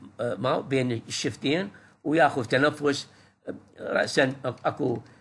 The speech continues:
جهاز خاص بال-، بالمستشفيات، زين، pulmonary function test، أيضًا تحدد لنا السيفيريتي، سيفيريتي، زين، السيفيريتي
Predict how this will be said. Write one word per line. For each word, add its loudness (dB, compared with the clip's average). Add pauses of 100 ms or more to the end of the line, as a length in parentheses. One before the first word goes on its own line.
(140)
جهاز 4
خاص 2
بال-، -2
بالمستشفيات، 2 (420)
زين، 0 (300)
pulmonary 2
function -4 (120)
test، 0 (320)
أيضًا 0
تحدد -4
لنا 2
السيفيريتي، 2 (440)
سيفيريتي، 0 (320)
زين، -2 (420)
السيفيريتي 0